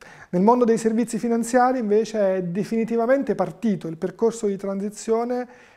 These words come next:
che porterà banche ed assicurazioni a cambiare nome, a diventare semplicemente istituzioni finanziarie a trecentosessanta gradi.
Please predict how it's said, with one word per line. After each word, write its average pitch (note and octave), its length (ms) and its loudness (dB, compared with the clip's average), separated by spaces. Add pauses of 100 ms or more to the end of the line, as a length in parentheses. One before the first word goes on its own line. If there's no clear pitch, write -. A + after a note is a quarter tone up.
che F#3 140 -6
porterà G3+ 840 2 (120)
banche A#3+ 460 4
ed A3+ 60 6
assicurazioni A3 1200 0
a - 80 -20
cambiare G3+ 300 0
nome, F#3+ 300 0
a D#3+ 60 -6
diventare G3 480 0
semplicemente G#3 920 -2
istituzioni A3 640 0
finanziarie F3+ 680 -4
a F3 60 -4
trecentosessanta E3 800 -10
gradi. - 360 -16